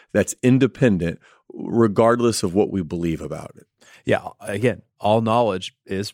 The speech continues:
Speaker 2: socially constructed. It's invented. It's made up.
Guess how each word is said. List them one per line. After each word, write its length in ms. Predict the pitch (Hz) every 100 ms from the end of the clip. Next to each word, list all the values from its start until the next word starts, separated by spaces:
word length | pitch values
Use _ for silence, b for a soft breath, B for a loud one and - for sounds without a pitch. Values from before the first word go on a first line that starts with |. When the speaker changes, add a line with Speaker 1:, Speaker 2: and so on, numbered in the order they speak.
| -
Speaker 2:
socially 420 | - 104 - 107
constructed. 520 | - 98 - 117 - -
It's 160 | 98
invented. 540 | 104 92 104 113 80 -
It's 240 | 90 -
made 360 | 98 98 98 98 B B B -
up. 300 | 110 101 -